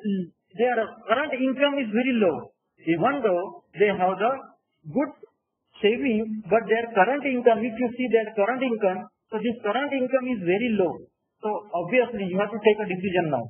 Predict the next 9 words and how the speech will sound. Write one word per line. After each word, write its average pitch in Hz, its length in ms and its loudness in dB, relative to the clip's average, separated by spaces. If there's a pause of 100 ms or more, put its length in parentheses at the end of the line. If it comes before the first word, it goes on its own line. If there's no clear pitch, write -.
(480)
So 226 140 0
it 220 100 -2
is 247 140 -2
depend 247 340 0
on 254 140 -4
the 233 120 0
bank 208 300 -2
manager 214 500 2 (360)
that 175 320 0